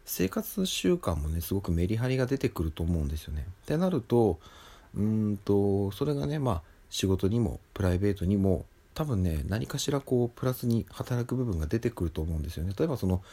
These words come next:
仕事だったらその効率が上がったりとか、プライベートだったらよりなんかこう充実した、まあ、なんか時間を過ごせるだとか、具体的にはまだ何もないですけど、っていうのも出てくるのかもしれないので、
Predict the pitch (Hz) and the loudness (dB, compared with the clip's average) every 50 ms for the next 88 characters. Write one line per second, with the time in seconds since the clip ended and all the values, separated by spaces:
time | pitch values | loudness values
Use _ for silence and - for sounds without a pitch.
0 | - - - - - 95 87 92 85 - 98 110 123 - - 113 98 87 78 73 | -20 -16 -10 -6 -6 -4 -2 -2 -2 0 0 -2 -2 -2 -2 0 0 0 0 -2
1 | - - - 92 87 82 85 - - 80 80 80 80 80 82 80 - - 82 76 | -4 -2 2 2 2 2 2 -2 -2 -2 0 0 0 0 0 -2 0 -2 -2 -2
2 | - - 71 - - - - - - - - - - - - - - 101 104 104 | -2 -6 -10 -12 -14 -16 -18 -20 -20 -20 -20 -20 -20 -16 -8 -2 0 0 2 2
3 | 120 120 120 113 113 117 113 - - 117 127 123 107 92 - - - - - - | 0 0 0 0 -2 -2 -2 -2 -2 0 2 2 0 -2 -6 -16 -20 -14 -4 0
4 | 101 120 147 151 156 151 - 80 - - 80 80 78 92 92 92 87 90 90 - | 0 2 2 2 0 0 -2 -4 -4 -2 -2 -2 2 2 4 4 4 2 0 -2
5 | 87 87 - - 87 85 82 - - - - - - - - 90 90 85 80 80 | -4 -6 -2 0 0 0 0 -2 -6 -18 -20 -20 -20 -10 -4 -2 0 0 0 0
6 | 82 78 - 73 73 - - - _ _ - - - - - - 107 87 90 87 | -2 -4 -4 -6 -8 -8 -10 -18 _ _ -20 -20 -20 -20 -16 -8 -4 -2 -2 0
7 | - 87 85 87 82 - - 87 85 87 - 101 92 90 - 80 - - - - | 0 0 0 0 0 -2 -2 0 0 0 0 0 -2 -2 -4 -4 -8 -8 -12 -12
8 | - - - _ - 90 82 92 - 113 113 - 123 127 143 127 95 82 87 78 | -14 -16 -16 _ -6 -2 0 2 4 2 2 2 2 2 2 2 2 0 0 0
9 | 71 73 78 78 80 82 82 82 80 80 76 73 78 - - 65 71 82 73 - | 0 0 0 0 2 2 2 2 2 0 0 -2 -4 -6 -8 -6 -4 -4 -4 -4
10 | - - - - - - - 156 165 160 127 98 90 90 101 - 95 92 - 82 | -6 -12 -20 -20 -12 -4 0 0 2 2 2 2 2 2 2 0 -2 -4 -4 -4
11 | 85 92 80 - - - 123 117 101 85 80 80 78 82 85 85 82 78 73 76 | -2 -2 -2 -2 -2 0 0 2 2 0 0 0 0 0 0 0 -2 -2 -4 -2
12 | 80 85 80 76 | -2 -2 -4 -4